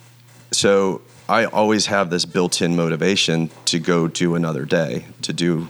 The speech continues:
you know, go do another hundred miles because that's going to be X amount of money that goes back into the Georgia Cycling Association. And I think they do such amazing things in introducing young people to the sport in a really positive way.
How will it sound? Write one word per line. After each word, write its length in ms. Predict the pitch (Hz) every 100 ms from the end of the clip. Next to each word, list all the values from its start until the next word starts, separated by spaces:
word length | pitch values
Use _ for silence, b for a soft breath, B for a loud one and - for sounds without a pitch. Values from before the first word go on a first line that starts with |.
| -
you 120 | -
know, 200 | 82 82 82
go 160 | 87 87
do 160 | 87
another 260 | 85 82 80
hundred 260 | 82 80
miles 380 | 80 87 85 80
because 500 | - - 82 80 76 - B B B B
that's 320 | - 87 85 -
going 240 | 85 80
to 160 | - 80
be 260 | 82 80
X 240 | - 90 -
amount 220 | 82 78
of 60 |
money 380 | 78 82 80 82 -
that 140 | 82
goes 180 | - 82
back 320 | - 82 78
into 220 | - -
the 100 | 82
Georgia 300 | 78 80 78
Cycling 360 | 82 73 - 55
Association. 760 | 60 - 73 - 80 78 76 80
And 100 | 76
I 100 | 73
think 200 | - 78
they 140 | 82
do 140 | 80
such 260 | 80 - -
amazing 420 | 80 82 82 78
things 500 | 76 85 82 78 - -
in 320 | 85 82 80 - B B B B - - -
introducing 560 | 95 - 85 82 80 80
young 260 | 87 87
people 300 | 80 87 78
to 120 | -
the 100 | 65
sport 440 | - - 82 85 - -
in 140 | 82
a 60 | 80
really 360 | 78 87 85
positive 480 | - 82 82 80 -
way. 280 | - 67 50